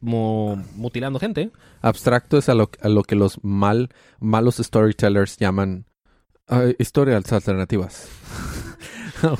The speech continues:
Speaker 2: ¿Verdad? O sea, ok,
Speaker 1: Ándale.
Speaker 2: ya.
Speaker 1: Muy bien.
Speaker 2: X.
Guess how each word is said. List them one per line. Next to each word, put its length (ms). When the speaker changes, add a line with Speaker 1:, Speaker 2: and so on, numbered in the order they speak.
Speaker 2:
¿Verdad? 280
O 120
sea, 120
ok, 100
Speaker 1:
Ándale. 80
Speaker 2:
ya. 140
Speaker 1:
Muy 240
bien. 160
Speaker 2:
X. 460